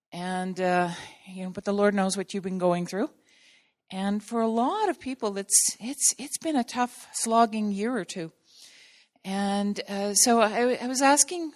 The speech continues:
the Lord, early in the year, I asked him for a word, and I also asked him, you know, "What does this mean? How do you want me to respond? Who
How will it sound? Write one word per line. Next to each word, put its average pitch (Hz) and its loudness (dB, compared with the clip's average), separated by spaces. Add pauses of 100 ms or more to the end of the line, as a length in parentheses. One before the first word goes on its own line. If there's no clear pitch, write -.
the 285 -4
Lord, 226 0 (760)
early 220 -6
in 220 0
the 208 -4
year, 196 -2
I 196 2
asked 165 -6
him 170 -10 (300)
for 170 -14
a 165 -12
word, 233 -2
and 202 -6
I 190 -4
also 220 -4
asked 190 -2
him, 185 -6 (440)
you 196 -10
know, 202 -4
"What 233 -8
does 339 -2
this 302 -2
mean? 269 2 (360)
How - -6
do 247 -4
you 262 -6
want 226 -6
me 226 -2
to 220 -2
respond? 208 -4
Who 269 -8